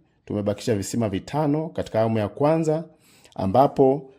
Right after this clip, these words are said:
baada ya uchimbaji wa visima, awamu ya pili itakuwa ni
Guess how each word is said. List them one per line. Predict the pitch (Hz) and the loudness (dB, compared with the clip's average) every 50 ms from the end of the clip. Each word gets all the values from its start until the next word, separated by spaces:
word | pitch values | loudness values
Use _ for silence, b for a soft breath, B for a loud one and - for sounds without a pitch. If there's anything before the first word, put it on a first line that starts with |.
| B B | B B
baada | - 113 123 147 151 147 | 0 2 2 4 6 6
ya | 143 135 | 6 6
uchimbaji | 131 127 - - 123 117 131 151 151 143 143 | 2 -2 -4 -2 0 4 4 4 4 4 2
wa | 127 | 2
visima, | 117 117 110 - - 175 170 170 165 165 - - | 2 -2 -4 -4 -6 -4 -2 -2 -2 -2 -2 0
awamu | - 110 110 123 135 139 131 | 0 2 2 2 2 4 2
ya | 127 123 | 2 2
pili | 117 123 - 160 165 165 156 160 156 | 0 -2 -4 -2 -2 0 -2 -4 -6
itakuwa | - - 107 - 107 - - 139 127 | -6 -6 -4 -4 -4 0 0 0 2
ni | 120 117 117 110 107 107 | 2 2 0 0 -2 -6